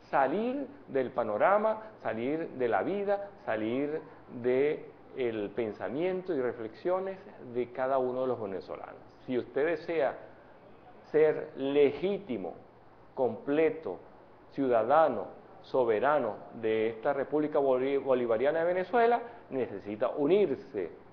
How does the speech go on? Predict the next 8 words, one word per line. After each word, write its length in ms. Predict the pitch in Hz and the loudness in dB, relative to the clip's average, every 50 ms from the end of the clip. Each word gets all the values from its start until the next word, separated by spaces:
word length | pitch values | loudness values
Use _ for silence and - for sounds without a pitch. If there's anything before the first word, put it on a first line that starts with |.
| - - - - - - | -20 -20 -20 -20 -16 -8
a 440 | - 120 110 104 95 90 85 80 82 - - - - - - - - - - | -2 0 2 4 4 2 2 0 -4 -8 -14 -18 -20 -20 -20 -20 -20 -12 -4
esta 800 | - 131 170 170 - - - - 180 170 170 160 160 - - - - | 0 0 0 0 -2 -10 -8 -2 0 2 2 2 0 -2 -14 -10 0
tropa 560 | - 202 202 190 165 - - - 117 90 87 - - - | 4 6 8 8 8 6 2 -2 -2 -2 -2 -6 -12 -8
que 100 | - 113 | -8 -8
está 200 | 104 - - 127 | -4 -2 -2 0
luchando 680 | 139 151 147 147 - 202 196 196 196 196 190 202 196 196 202 - - - - - - - - | 0 0 -2 -2 -2 -2 -2 -2 -4 -6 -4 -6 -6 -8 -10 -18 -20 -20 -20 -20 -20 -6 2
por 460 | - 147 139 135 135 143 151 156 - - - - - - - | 2 4 6 6 6 4 2 0 -4 -8 -14 -18 -16 -10 -8
obtener 680 | 123 117 - - - 110 104 104 113 127 143 156 160 | -8 -8 -8 -6 -6 -4 -4 -2 -2 0 0 0 0